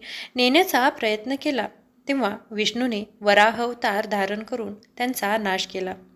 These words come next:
त्यामुळे भडकलेल्या हिरण्यकश्यपाने विष्णूंचे आपल्या राज्यात कोणी नाव घेऊ नये, असे सगळ्यांना बजावले.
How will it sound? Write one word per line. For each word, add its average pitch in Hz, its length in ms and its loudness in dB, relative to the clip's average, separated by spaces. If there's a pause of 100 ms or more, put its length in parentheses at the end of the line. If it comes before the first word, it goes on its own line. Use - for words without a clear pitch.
त्यामुळे 208 380 2 (600)
भडकलेल्या 294 680 6 (380)
हिरण्यकश्यपाने 277 1000 2
विष्णूंचे 226 720 -4
आपल्या 208 320 0
राज्यात 196 440 -2 (300)
कोणी 254 320 0
नाव 214 280 0
घेऊ 196 260 -4
नये, 226 260 -2 (380)
असे 214 460 -2 (180)
सगळ्यांना 220 640 2
बजावले. 196 540 0